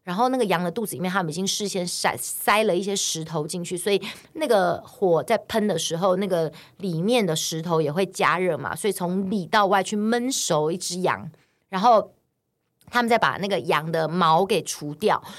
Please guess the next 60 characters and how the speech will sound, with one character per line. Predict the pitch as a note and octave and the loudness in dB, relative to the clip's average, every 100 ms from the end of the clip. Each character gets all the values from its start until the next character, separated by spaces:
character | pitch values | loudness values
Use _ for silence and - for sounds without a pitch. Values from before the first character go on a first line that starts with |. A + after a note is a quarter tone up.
| - - | -20 -10
除 | - G3+ | -4 2
掉 | C4+ A#3+ | 4 4
之 | A3+ G3+ | 0 -4
后 | G#3 G#3+ | 2 2
呢， | F3+ E3 | 2 0
他 | F#3+ | 0
们 | F#3+ | 0
会 | F3 G3 E3 E3 D3 | 0 2 4 2 0
切 | - - A3 | -6 -2 -2
块， | A3 B3 F#3+ - - - | 2 2 2 0 -20 -12
然 | - | -4
后 | F3+ A3 G#3 | 2 2 2
再 | G#3+ | 0
把 | F3 | 0
它 | D3+ D#3+ F3+ F3+ | -2 4 4 4
放 | - B3 G3 | 2 0 0
进 | A3+ G#3 | -4 -6
一 | F#3+ | -6
个 | F3 E3 | -2 -2
瓮 | - A#3 F3+ D#3 | 2 4 4 0
里 | D3 | -6
面， | C#3 F3 F#3+ D3 | -6 -4 -4 -4
然 | D#3+ | -2
后 | F#3+ F#3 | -2 -2
去 | - A3 | -2 -6
烤 | - - D3+ D3 | -6 -2 -2 0
那 | E3 | -2
只 | F#3 - F3 | -2 -4 -4
羊。 | F3+ A#2+ G2 F3+ - - | -2 -2 -4 -14 -16 -6
那， | C#4 A#3 F#3 D#3 - _ | 2 4 2 -2 -12 _
呃， | - A#3+ A3+ A3 A3 G#3+ G#3+ G#3+ - | 0 2 2 2 4 2 -2 -8 -20
好 | - - A3 | -6 0 4
不 | D#4+ | 4
好 | D#4+ E3 | 4 2
吃？ | - - G#3+ | -2 -4 -2
因 | C4 | 0
为 | |
我 | C#4+ | 2
本 | G#3 C3 | 2 -2
身 | - | -4
不 | G#3 - F3+ - _ | -6 -4 -4 -6 _
太 | - D4 A3 | 0 4 4
喜 | E3+ - C#3+ | 0 -6 -8
欢 | - F#3 F3+ | -4 -2 0
羊 | E3+ C3 D3 E3 | 0 -2 -4 -2
味， | G3+ D#3+ - - - | 0 0 -6 -16 -10
不 | |
过 | G3+ C#4+ | 2 4
我 | A#3 E3+ | 6 4
们 | D3+ | -2
去 | D#3+ A3+ | -8 -8
吃 | - | -6
烤 | A3+ F3+ D3 | -4 -2 -2
全 | - | -2
羊 | D#3 D#3 | -6 -6
的 | E3+ | -6
那 | F#3+ | -6
天， | G3 F#3 | -4 -2
我 | E3+ | 2
有 | F3 D3+ | 2 2